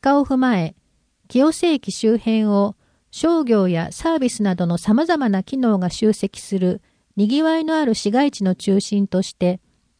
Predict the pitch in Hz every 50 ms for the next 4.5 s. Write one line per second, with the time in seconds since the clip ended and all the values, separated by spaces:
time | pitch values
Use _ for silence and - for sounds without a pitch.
0 | _ _ - 269 302 311 294 - - - 311 302 - 302 294 294 233 - - -
1 | _ _ 285 285 294 277 - 277 - - 277 269 277 - 269 254 254 254 247 240
2 | 233 233 226 - _ - 202 214 262 302 311 302 - - 302 302 302 - - 294
3 | 294 285 - 294 - 269 240 214 190 180 180 - 175 170 - - - 185 185 190
4 | - - 165 165 170 175 - - -